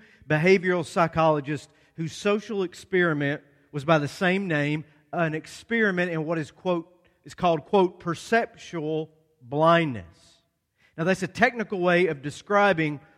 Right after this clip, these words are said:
what is unseen by a person, which should be obvious, which should be and is in plain sight. And they don't see it because they are so intensely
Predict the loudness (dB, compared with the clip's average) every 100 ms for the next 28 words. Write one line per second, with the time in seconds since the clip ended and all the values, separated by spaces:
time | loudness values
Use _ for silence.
0 | -2 0 2 -2 -2 2 2 0 -2 2
1 | 2 4 6 6 4 -2 -4 -4 -8 -12
2 | -12 _ _ _ 4 4 4 2 -2 2
3 | 8 10 10 6 -2 -4 -10 -20 _ _
4 | _ _ _ _ _ _ _ -8 -6 -6
5 | -4 -2 -2 2 4 6 4 6 8 6
6 | 4 -2 -4 -2 0 0 0 -4 -10 _
7 | _ -8 4 6 6 2 -12 -20 _ -2
8 | 2 4 2 0 -10 -8 0 2 2 -2
9 | -10 _ _ _ _ _ _ _ _ -4
10 | -2 2 0 2 2 2 -2 -4 2 2
11 | 2 -4 -6 -6 -2 -2 -4 -8 -8 -8